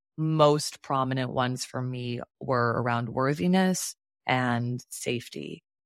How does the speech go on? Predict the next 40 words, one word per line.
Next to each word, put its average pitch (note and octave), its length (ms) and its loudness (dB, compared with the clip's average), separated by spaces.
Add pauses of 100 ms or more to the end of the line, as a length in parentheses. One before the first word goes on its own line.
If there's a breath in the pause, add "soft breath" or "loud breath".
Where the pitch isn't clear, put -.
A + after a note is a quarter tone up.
(120)
My C#3 160 0
dad C#3 460 2
was C#3 200 -2
someone, C3 460 -4
when C3 400 -2 (100)
I C3+ 200 4
was C3+ 540 0
not C#3+ 460 2
well C3+ 260 0
behaved, D3+ 680 -6
when C#3 120 0
I C3 180 0
was B2+ 500 0 (300)
being D#3 340 4
someone C#3 480 0
he C3+ 240 -2
didn't C3 380 -2
want B2+ 300 2
me C3+ 180 -4
to - 180 -8
be, A2 360 -8
if - 140 -8
I B2+ 120 2
was B2+ 200 0
challenging, C#3 840 -2 (160)
if - 80 2
I D3 140 8
was C#3+ 500 4 (180 loud breath)
defiant C#3+ 800 0
in C#3 140 -10
any C3+ 300 -8
way, D3+ 640 0
I D3 140 2
would C#3 180 -4
get C#3 240 0 (100)
the C#3+ 60 -8
silent B2+ 440 -2
treatment C3 400 -8
from B2+ 280 -4
him. C3 340 -6